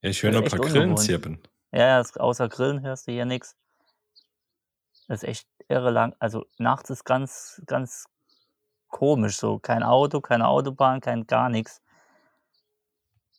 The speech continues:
Speaker 1: Wie
Speaker 2: Das ist
Speaker 1: weit
Speaker 2: schon
Speaker 1: habt ihr's
Speaker 2: komisch.
Speaker 1: bis zum Nachbar? Also
Speaker 2: Ähm,
Speaker 1: jetzt, was heißt
Speaker 2: vier
Speaker 1: Nachbar?
Speaker 2: Meter.
Speaker 1: Also, nee, so Urbanisation oder, das meine ich, so ist
Speaker 2: Ein Kilometer ungefähr.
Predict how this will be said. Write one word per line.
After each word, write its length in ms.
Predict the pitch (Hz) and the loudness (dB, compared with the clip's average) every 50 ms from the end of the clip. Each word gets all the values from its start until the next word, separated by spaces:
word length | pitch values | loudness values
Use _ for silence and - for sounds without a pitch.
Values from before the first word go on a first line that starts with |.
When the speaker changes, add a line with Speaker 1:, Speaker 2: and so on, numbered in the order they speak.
| _ _ _ _ _ _ _ _ - | _ _ _ _ _ _ _ _ -6
Speaker 1:
Wie 120 | 92 92 | -4 0
Speaker 2:
Das 20 | |
ist 60 | 87 85 | 2 2
Speaker 1:
weit 120 | 87 87 | 2 2
Speaker 2:
schon 60 | - - | 2 0
Speaker 1:
habt 140 | - - | 0 2
ihr's 120 | 120 117 110 | 2 2 2
Speaker 2:
komisch. 60 | 101 | 2
Speaker 1:
bis 160 | 117 110 - | 0 -2 0
zum 120 | - 101 92 | 0 0 0
Nachbar? 540 | 85 87 - - - 123 131 - - _ _ _ _ _ _ _ _ _ _ _ _ _ _ _ _ _ _ _ _ _ _ _ _ - | 0 0 -2 -2 -2 -2 -2 -4 -8 _ _ _ _ _ _ _ _ _ _ _ _ _ _ _ _ _ _ _ _ _ _ _ _ 2
Also 220 | 127 113 113 107 | 4 6 6 6
Speaker 2:
Ähm, 60 | 92 87 | 6 4
Speaker 1:
jetzt, 240 | 82 - - 95 82 | 4 2 0 2 4
was 180 | 92 90 - | 4 4 4
heißt 140 | 98 80 - | 2 0 0
Speaker 2:
vier 160 | - 143 135 127 | 4 4 4 6
Speaker 1:
Nachbar? 40 | 127 120 120 | 6 4 4
Speaker 2:
Meter. 140 | 113 - 101 | 4 2 0
Speaker 1:
Also, 260 | 95 - 76 76 71 - _ _ _ | 0 -2 -4 -4 -6 -8 _ _ _
nee, 380 | - 71 78 87 87 80 76 - - - _ | -10 -6 -4 -2 -2 -2 -4 -6 -10 -18 _
so 420 | - - 87 85 82 78 73 73 - _ _ _ _ - - _ _ _ _ _ _ _ _ _ _ _ _ _ - | -6 -2 0 0 0 0 -2 -4 -8 _ _ _ _ -20 -20 _ _ _ _ _ _ _ _ _ _ _ _ _ 2
Urbanisation 920 | 110 107 92 101 95 95 90 82 85 80 - - 98 98 95 95 98 98 | 4 4 6 4 4 2 2 0 0 -2 0 2 4 6 6 6 4 4
oder, 460 | 78 76 85 85 82 80 80 78 78 - _ _ _ _ _ _ _ _ _ _ _ _ _ _ _ - | 2 2 4 4 4 2 0 -2 -4 -8 _ _ _ _ _ _ _ _ _ _ _ _ _ _ _ -4
das 200 | 95 90 - - | -4 -4 -2 -2
meine 220 | 82 78 73 71 | -4 -4 -4 -6
ich, 180 | 76 - - - | -8 -10 -12 -14
so 180 | - - 78 73 | -8 -6 -4 -4
ist 300 | 78 76 - - - _ | -4 -6 -8 -10 -12 _
Speaker 2:
Ein 100 | 110 107 | -8 -8
Kilometer 760 | 101 - 127 127 127 135 123 110 110 110 - 113 110 107 107 - | -4 0 0 2 4 4 2 2 0 -2 -2 -4 -8 -8 -10 -12
ungefähr. 600 | - - 110 107 107 - - 113 110 110 113 | -10 -8 -6 -6 -8 -6 -4 -4 -4 -4 -6